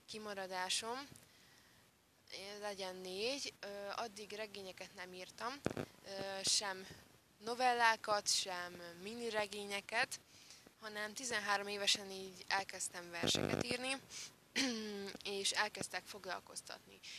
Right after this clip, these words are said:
Ugyanis nagyon szívesen kiírtam az érzéseimet, ö, a bánatomat, vagy épp a boldogságomat akár, de inkább a bánatomat, mm, versekben megfogalmazva, egy kicsit úgy átírva, hogy igazából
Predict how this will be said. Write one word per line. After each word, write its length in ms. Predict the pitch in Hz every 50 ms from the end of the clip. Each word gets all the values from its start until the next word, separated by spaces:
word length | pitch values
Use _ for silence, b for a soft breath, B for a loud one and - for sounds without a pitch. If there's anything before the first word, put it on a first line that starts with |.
| B B
Ugyanis 320 | - 220 208 226 226 233 -
nagyon 240 | 285 285 269 233 220
szívesen 420 | - 226 196 202 196 208 196 196
kiírtam 540 | 196 - 208 202 190 185 - 190 185 185 180
az 400 | 175 175 175 175 180 185 185 - -
érzéseimet, 840 | 202 202 190 190 - 190 190 - - 190 185 185 180 180 185 - -
ö, 360 | 185 180 180 180 - - -
a 200 | 185 175 175 175 -
bánatomat, 760 | 190 196 202 202 202 190 - 196 190 185 190 190 196 - -
vagy 260 | 190 185 180 180 180
épp 280 | 180 175 175 - -
a 120 | 180 175 175 185
boldogságomat 840 | 196 214 233 226 233 233 - - 247 214 208 196 196 185 190 190 -
akár, 340 | 185 - 190 190 196 220 - B B B B B B -
de 180 | - 190 190 -
inkább 320 | - - - - 185 175
a 60 | 175
bánatomat, 560 | 175 185 190 208 233 247 240 254 247 254 262 - B B B B B B - - 185
mm, 360 | 185 185 185 185 185 - 175
versekben 640 | 185 185 175 175 - - 190 180 175 - 190 208
megfogalmazva, 760 | 214 190 175 - - 190 202 180 180 180 175 180 175 - 180 180
egy 100 | 175 -
kicsit 320 | - 214 - 208 190 -
úgy 140 | 180 175 - -
átírva, 540 | - 185 190 190 - - 190 190 175 175
hogy 200 | 180 190 185 175
igazából 420 | 185 185 190 185 185 185 180 180